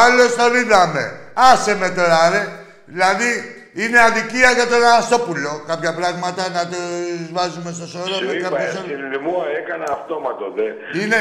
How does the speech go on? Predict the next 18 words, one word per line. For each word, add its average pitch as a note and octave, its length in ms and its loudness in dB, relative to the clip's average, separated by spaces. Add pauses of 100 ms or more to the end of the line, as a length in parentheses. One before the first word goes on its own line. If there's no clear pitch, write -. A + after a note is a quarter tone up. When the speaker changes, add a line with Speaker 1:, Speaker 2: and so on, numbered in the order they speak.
Speaker 1:
ναι, A3+ 160 6
ναι, A3+ 120 2
Speaker 2:
Ο - 60 2
Speaker 1:
κατάλαβα, G#3+ 460 4
είναι A#3+ 140 2
Speaker 2:
Αναστόπουλος A3 280 2
Speaker 1:
και, F3+ 60 -4
Speaker 2:
πήρε F3+ 160 -6
Speaker 1:
φιλέ. G3+ 240 2
Speaker 2:
μεταγραφή B2+ 460 -6
στην B2 200 -10
Αβελίνο A#2 520 -6 (640)
τη C#3 160 -2
χ-, C#3 200 -8 (100)
τη C#3 60 -6 (100)
χρονιά C3 360 -6 (100)
που F3+ 140 -4
οι E3 40 -2